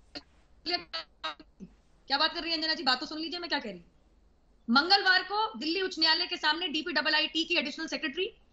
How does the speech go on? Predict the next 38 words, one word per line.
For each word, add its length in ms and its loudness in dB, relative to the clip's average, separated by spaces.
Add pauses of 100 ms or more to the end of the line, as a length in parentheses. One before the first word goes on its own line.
(160)
Miss 180 2
Sunita 300 2
Davra 420 4
जी 240 -2
appear 420 0
करी, 220 -4
जबकि 240 -8
वो 120 -2
खुद 240 -4
करो-, 280 0
corona 340 0
पीड़ित 300 -2
हैं 80 0
अभी। 180 -4 (760)
उन्होंने 280 6
एक, 260 0 (220)
एक 120 -4
बात 180 6
स्पष्ट 400 0
किया 280 2
कि 180 -4
जो 140 -4
हमारी 680 0
demand 520 2 (160)
के 60 -2
हिसाब 340 2
से 140 -8
जो 100 -6
हमारी 160 0
capacity 520 0
है 100 2
seven 300 -4
thousand 240 0
two 120 0
hundred 180 0
metric 280 -2
ton 120 4
है, 140 0